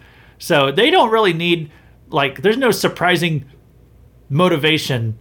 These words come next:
that they would need to attack Israel. Um, Ezekiel thirty-eight, it says they'll be after Israel's wealth. Um, so that, but they, they need no motivation beyond what they already have. They would love to wipe the Jews out and, and just to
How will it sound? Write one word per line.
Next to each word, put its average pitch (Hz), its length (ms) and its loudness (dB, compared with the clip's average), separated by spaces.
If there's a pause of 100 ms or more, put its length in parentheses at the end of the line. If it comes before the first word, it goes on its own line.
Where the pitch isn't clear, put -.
that 135 100 0
they 151 120 2
would 143 120 0
need 143 220 -4
to 131 120 0
attack 131 300 -2
Israel. 117 520 -8 (460)
Um, 147 160 0
Ezekiel 180 600 2
thirty-eight, 190 460 0
it 160 60 -4
says 156 240 -2
they'll 147 140 0
be 151 160 0
after 143 180 -2
Israel's 120 400 -2
wealth. 135 420 -2 (880)
Um, 113 540 -4
so 113 500 -4 (120)
that, 165 360 -2
but 180 180 0
they, 196 180 4
they 160 300 -2
need 214 200 -2
no 175 140 2
motivation 151 500 0
beyond 131 240 0
what 127 140 -2
they 123 100 0
already 120 320 0
have. 170 320 0
They 143 140 0
would 131 160 -2
love 156 240 -2
to 147 80 -2
wipe 120 180 -2
the 127 100 -6
Jews 113 240 -6
out - 280 -4 (580)
and, 117 460 -4 (400)
and 113 340 -6
just 135 240 -4
to 113 260 -2